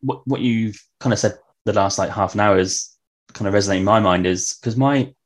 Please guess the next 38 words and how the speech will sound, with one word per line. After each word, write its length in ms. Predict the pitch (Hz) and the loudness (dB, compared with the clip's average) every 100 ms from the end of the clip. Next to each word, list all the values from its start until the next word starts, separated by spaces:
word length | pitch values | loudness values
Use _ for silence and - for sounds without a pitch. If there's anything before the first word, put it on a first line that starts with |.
| _ _ - | _ _ -6
my 80 | |
podcast 360 | 120 120 98 95 | -4 0 2 2
episode 220 | 90 95 | 0 0
is 100 | 90 | -2
great 240 | - 92 82 | 0 0 0
in 80 | |
terms 320 | 92 92 92 92 | -2 -4 -2 -4
of, 120 | 87 | -4
like, 220 | 87 85 _ | -6 -6 _
they're 280 | 92 90 90 _ | -2 -2 -4 _
travel-based, 760 | - 92 107 120 131 - - _ - | -2 0 0 -2 -4 -8 -12 _ -4
and 120 | 92 | -4
they 100 | 92 - _ _ _ _ | -4 -10 _ _ _ _
pretty 460 | - - 104 95 90 | -8 0 4 4 4
much 260 | 90 - | 2 0
are. 280 | 90 85 92 _ _ _ - - - | 0 0 -2 _ _ _ -20 -18 -8
There's 120 | 101 | -6
a 40 | |
few 180 | - 123 | 0 0
things 280 | 90 87 - | 0 -4 -8
we 100 | 85 | -8
kinda 200 | - 87 | -6 -4
go 100 | 85 | -2
in 100 | 87 | -2
tangents 420 | - 85 87 85 | -2 -2 -2 -4
about, 240 | - 82 - | 0 0 0
but 100 | 73 | -2
they're 100 | 87 | -2
pretty 220 | - 87 | -2 -4
much 240 | 85 - - | -4 -8 -6
travel-based. 520 | 92 90 90 107 - | -4 0 0 0 0
But 80 | 104 | 2
I 100 | 101 | 4
would 180 | 101 110 | 2 4
love 200 | - - | 2 2
to 80 | |
do 120 | 139 165 | -4 -2
more, 380 | 101 95 92 | 0 0 0